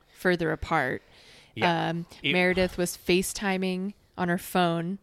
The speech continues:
Speaker 1: with someone, so his video is very small,
Speaker 2: Mm-hmm.
Speaker 1: while he was instructing her how to record remotely. And then they get into their whole marriage and, like, near divorce and their post-nup that they, they did. And she was getting into, like, she thought,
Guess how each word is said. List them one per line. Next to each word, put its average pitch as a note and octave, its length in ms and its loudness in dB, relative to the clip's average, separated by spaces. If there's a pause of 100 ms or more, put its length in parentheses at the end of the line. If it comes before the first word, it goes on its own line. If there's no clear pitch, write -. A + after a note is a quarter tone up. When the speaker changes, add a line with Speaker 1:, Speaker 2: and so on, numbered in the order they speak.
(200)
Speaker 1:
with F#3 140 -2
someone, E3+ 440 -2
so F3+ 220 -2
his F3 180 -2
video E3+ 240 0
is E3 140 -2
very E3 160 0
small, D3+ 520 -2 (120)
Speaker 2:
Mm-hmm. G2+ 180 -8
Speaker 1:
while E3+ 120 0
he F#3 220 -2
was F3 360 0
instructing F3 500 -2
her E3+ 140 0
how E3+ 140 -2
to D#3+ 220 -4 (160)
record E3+ 380 -2
remotely. E3+ 480 0 (520)
And G#3 120 2
then G#3 100 4
they G3+ 140 2
get G3 200 2
into G#3 300 0
their F3+ 220 2
whole F3 260 0
marriage F3 540 2
and, E3 100 -4
like, E3 160 -4
near F3 300 2
divorce F3 580 2
and E3 100 -6
their D#3 200 -4 (260)
post-nup F#3+ 800 2
that - 80 -20
they, E3 340 0
they E3+ 140 -2
did. F3 200 2
And E3 160 -6 (360)
she - 120 -4
was F#3+ 160 0
getting F#3 220 0
into, F3 260 -2
like, D#3+ 260 -2 (180)
she G3 200 0
thought, F3 440 2